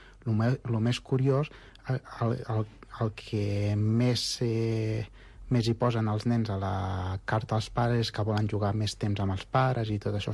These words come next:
Quan reben la carta els pares i veuen aquesta, aquesta necessitat dels nens, es queden bastant sobtats, vale? Però l'anunci va encara més enllà, perquè se, se'ls hi pregunten als nens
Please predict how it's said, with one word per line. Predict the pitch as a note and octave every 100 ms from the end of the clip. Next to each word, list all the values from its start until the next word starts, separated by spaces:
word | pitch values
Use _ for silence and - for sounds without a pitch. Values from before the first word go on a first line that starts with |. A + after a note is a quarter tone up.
| -
Quan | A2+ A2+
reben | C3+ E3 E3
la | D#3
carta | - B2+ B2 - G2 - - - - - -
els | G#2+
pares | - A#2+ A2+ G#2+
i |
veuen | A2 A#2 B2 A#2
aquesta, | A2+ A#2 - - G#2 G2+ - - - - -
aquesta | A2+ A#2+ B2+ A#2+
necessitat | G#2+ B2 A#2 A#2+ A2+ -
dels | G2 -
nens, | A#2+ A#2+ B2 - -
es | A#2
queden | - A2+ C3
bastant | B2 - A2 A#2
sobtats, | - - G#2 - A2 G2 - - - - - -
vale? | G2+ A2+ - - - - -
Però | - B2+ - - - - - - - -
l'anunci | C#3+ C3 D3 E3 F#3
va | D3+
encara | D3 C#3
més | C3 B2+
enllà, | A#2+ B2 C#3+ A2+
perquè | - - A2
se, | - C3
se'ls | - A#2+ A2+
hi | A#2
pregunten | A2 B2+ D3 D3+ D3
als | B2 A2+
nens | C3+ C3+ C#3 -